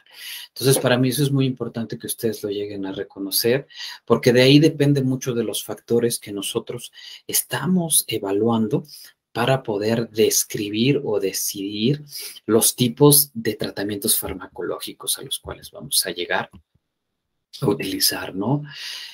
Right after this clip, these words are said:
¿Cómo debe de estar la presión arterial? Bueno, pues ya lo vamos a ir hablando, también es otro de los factores que influyen de acuerdo a la estabilidad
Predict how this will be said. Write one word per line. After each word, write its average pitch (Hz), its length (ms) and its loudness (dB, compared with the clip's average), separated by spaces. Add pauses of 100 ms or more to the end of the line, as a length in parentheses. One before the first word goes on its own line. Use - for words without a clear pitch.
(580)
¿Cómo 175 240 8
debe 160 240 6
de 151 120 6
estar - 300 -2
la 123 240 -6
presión 110 480 -2
arterial? 123 600 0
Bueno, 120 200 2
pues 123 120 -4
ya 127 80 4
lo 131 80 4
vamos 131 340 0
a 120 140 2
ir 123 180 2
hablando, 113 400 0
también 117 260 2
es - 140 -2
otro 117 220 -2
de 113 60 2
los 107 200 -4
factores 110 540 -2
que 95 140 -6
influyen 113 720 2
de 101 80 -2
acuerdo 101 500 -2
a 101 60 0
la 104 360 2 (480)
estabilidad 110 840 2